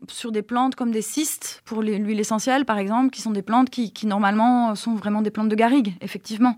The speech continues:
et qu'on devra peut-être couvrir pour être sûr qu'elles passent l'hiver. Mais on a des réflexions là-dessus. Ou sur des aunaies, des, ce sont des plantes qui résistent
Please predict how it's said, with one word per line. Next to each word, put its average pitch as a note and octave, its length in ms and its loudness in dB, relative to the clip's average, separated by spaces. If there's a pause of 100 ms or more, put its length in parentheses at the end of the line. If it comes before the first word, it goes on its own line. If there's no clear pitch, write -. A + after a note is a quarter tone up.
(680)
et G3+ 80 -4
qu'on G3 160 -2
devra F#3+ 240 0
peut-être A3 240 -2
couvrir B3+ 500 2
pour - 160 -2
être G3+ 100 2
sûr - 220 -4
qu'elles A3 160 -2
passent G#3+ 200 -2
l'hiver. G#3+ 280 0
Mais G#3+ 220 2
on A3 160 2
a G#3 60 0
des A3 100 -2
réflexions A3 360 -4
là-dessus. G#3+ 380 -2
Ou A3 160 -2
sur G#3+ 220 -2
des G#3+ 180 4
aunaies, A#3+ 300 6
des, F3 400 -4
ce - 160 -10
sont G#3 160 -6
des F#3+ 80 -2
plantes G#3+ 260 -2
qui - 180 -10
résistent G3 460 -6